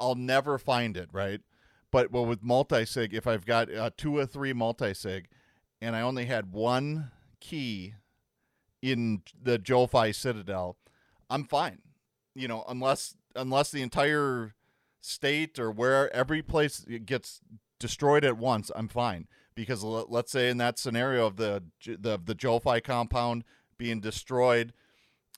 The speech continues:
uh, I've got one at the, uh, at my father-in-law's and one at my mom's, right? One at my friend Pat's. I, I don't know. Wherever,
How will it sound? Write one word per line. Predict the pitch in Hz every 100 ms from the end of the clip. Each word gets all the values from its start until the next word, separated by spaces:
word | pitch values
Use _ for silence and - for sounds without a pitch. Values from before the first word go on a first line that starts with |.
| _
uh, | 113 107 104 -
I've | 117
got | 123 123
one | 120 127
at | 131 -
the, | 120 117 110
uh, | 107 101
at | 92 110
my | 110
father-in-law's | - 127 131 139 131 131 131 135 123 110
and | 104 95 101 101
one | 117
at | 117
my | 104
mom's, | 104 113 85 73 101
right? | 104 107 - _ _ 92
One | 117
at |
my | 143 135
friend | 147 135
Pat's. | 131 123 104 -
I, | 113 123 113
I |
don't | 131
know. | 113 85 _ _
Wherever, | - 135 170 160 151 117 92 -